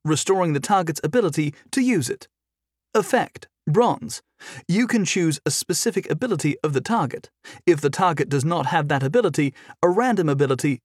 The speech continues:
is stolen instead. One thing that Belinda had learned about this particular power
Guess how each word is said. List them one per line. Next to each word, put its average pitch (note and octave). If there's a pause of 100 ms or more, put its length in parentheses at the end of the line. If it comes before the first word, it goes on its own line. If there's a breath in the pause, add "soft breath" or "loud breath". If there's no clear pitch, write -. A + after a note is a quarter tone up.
is G3+
stolen D#3+
instead. D#3+ (760)
One F#3+
thing G3
that C3
Belinda C3
had A#2+
learned C3+
about A#2+
this B2
particular B2
power -